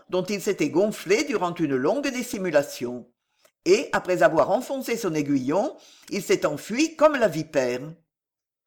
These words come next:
Cet homme était-il Caroli ? Je l'ignore. Dans sa retraite de la Wartburg, Luther avait traduit le Nouveau Testament.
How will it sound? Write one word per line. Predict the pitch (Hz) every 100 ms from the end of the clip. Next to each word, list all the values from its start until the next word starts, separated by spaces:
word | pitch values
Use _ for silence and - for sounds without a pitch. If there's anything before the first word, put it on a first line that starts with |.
| _ _ _ _ -
Cet | - 277 277
homme | 165 151
était-il | 208 233 233 190
Caroli ? | - 165 143 139 175 277 370 _ _ _ _ _ _ _ _ _ _
Je | 120 170
l'ignore. | 170 269 190 135 120 120 - _ _ _ _ _ _ _ _ _ _ _ _ _ _ _ _ _
Dans | -
sa | - 285
retraite | 202 269 302 311
de | 285 180
la | 156
Wartburg, | 139 160 123 127 185 302 330 - -
Luther | 160 208 196 226
avait | 269 170
traduit | 185 170 151 262
le | 277
Nouveau | 170 170 202
Testament. | - - - 147 127 120 139 -